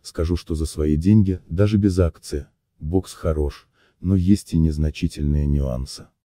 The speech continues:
Итак, поехали. Сначала рассмотрим, что же пришло. Пришло всё в фирменной коробке,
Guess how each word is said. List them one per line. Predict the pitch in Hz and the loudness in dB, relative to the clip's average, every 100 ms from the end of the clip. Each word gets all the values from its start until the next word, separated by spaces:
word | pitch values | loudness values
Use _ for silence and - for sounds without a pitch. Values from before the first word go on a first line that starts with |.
| - | -16
Итак, | 90 110 - _ | -4 -4 -4 _
поехали. | 78 65 62 69 78 - _ _ - | -8 -6 -6 -10 -16 -20 _ _ -10
Сначала | - 80 - 98 92 | 0 0 2 2 4
рассмотрим, | 85 82 90 92 85 80 | 4 2 4 2 4 -2
что | - - 87 | -2 0 0
же | 82 | 0
пришло. | - 82 - - 73 - _ _ - | -2 -4 -4 -6 -8 -10 _ _ -4
Пришло | 82 - 87 | -2 2 0
всё | 80 - 78 | 0 0 -2
в | |
фирменной | - 82 76 73 76 73 | 0 0 4 6 4 2
коробке, | 78 76 87 - 80 | 2 2 2 0 -10